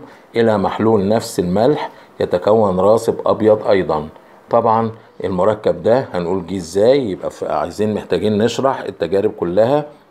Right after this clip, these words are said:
بتاع الباب التاني، وإن شاء الله هحاول ألخصه لكم برضه في أقرب وقت إن شاء الله، على أساس إيه؟ يبقى سهل وفي متناول الناس اللي يعني بدأت تراجع الوقت، عشان برضه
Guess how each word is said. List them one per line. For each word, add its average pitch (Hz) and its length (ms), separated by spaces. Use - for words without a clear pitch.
بتاع - 180
الباب 98 260
التاني، 98 480
وإن 92 120
شاء 98 220
الله 104 340
هحاول 98 400
ألخصه 92 460
لكم 92 360
برضه 110 500
في - 160
أقرب 90 360
وقت 107 200
إن 95 80
شاء 87 180
الله، 101 220
على 104 140
أساس 101 260
إيه؟ 113 280
يبقى 92 200
سهل 110 340
وفي 90 160
متناول 101 720
الناس 104 520
اللي 95 180
يعني 131 480
بدأت 110 420
تراجع 110 580
الوقت، 95 420
عشان 92 320
برضه 120 420